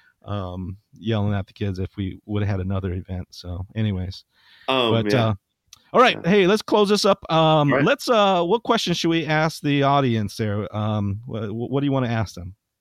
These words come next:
Speaker 1: Want to ask them about Easter, what they did, what went well, what didn't?
Speaker 2: Um, sure. Yeah, I'd love to hear that. What worked? What didn't? What do you, what do you wish you did?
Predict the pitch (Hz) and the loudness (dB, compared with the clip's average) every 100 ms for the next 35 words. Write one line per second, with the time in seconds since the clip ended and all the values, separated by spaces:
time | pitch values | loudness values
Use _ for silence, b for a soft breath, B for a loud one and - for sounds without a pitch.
0 | - 123 117 131 135 - 139 139 - 170 | -6 -4 -4 -2 -4 -2 -2 -2 -2 -4
1 | 180 165 - 147 147 143 156 156 143 135 | -4 -4 -4 -4 -4 -4 -2 -2 0 0
2 | 143 139 143 151 156 156 _ 127 120 139 | -2 -2 0 0 -2 -8 _ -6 -2 -2
3 | 143 135 131 131 - - 156 - 104 127 | 0 2 0 -4 -12 -8 -4 0 2 2
4 | 101 104 101 117 123 107 123 82 - 95 | 2 -2 -2 -4 -4 -4 -2 -4 -4 -4
5 | 120 98 123 117 107 110 113 120 120 104 | -4 -4 -6 -6 -8 -6 -6 -6 -8 -10
6 | - 101 110 107 98 113 92 113 - 92 | -8 -6 -4 -6 -6 -8 -6 -8 -8 -8
7 | 104 110 | -4 -4